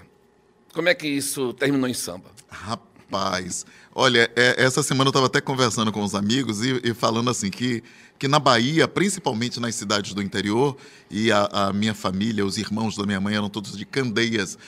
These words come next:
Speaker 2: Não, na realidade eles eram de Coração do Maria e mudaram pra Candeias porque foram trabalhar em Mataripe, lá na, na, na, na usina da, da, da, da Petrobras, na refinaria da Petrobras. E no interior da Bahia, aquelas cidades menores,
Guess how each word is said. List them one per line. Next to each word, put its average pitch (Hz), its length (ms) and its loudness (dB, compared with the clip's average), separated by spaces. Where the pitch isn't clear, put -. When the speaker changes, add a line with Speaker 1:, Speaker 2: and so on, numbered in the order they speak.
Speaker 2:
Não, 87 280 -8
na 104 140 -2
realidade 117 640 -2
eles 113 220 -2
eram 104 180 2
de 98 100 -4
Coração 120 360 0
do 113 80 0
Maria 113 240 4
e - 20 -2
mudaram 117 360 0
pra 107 140 -4
Candeias 123 380 0
porque 139 160 -6
foram 123 200 -6
trabalhar 113 600 0
em 113 120 2
Mataripe, 113 680 2
lá 98 160 0
na, 101 280 0
na, 98 300 0
na, 95 400 -2
na 92 280 -4
usina 95 420 -4
da, 95 220 -4
da, 90 260 -4
da, 85 380 -6
da 95 120 -2
Petrobras, 87 540 -4
na 104 80 0
refinaria 101 580 0
da 92 80 -2
Petrobras. - 600 -4
E 202 440 2
no 143 220 0
interior 123 480 4
da 101 120 0
Bahia, 107 500 4
aquelas 104 300 -4
cidades 98 380 -2
menores, 120 600 2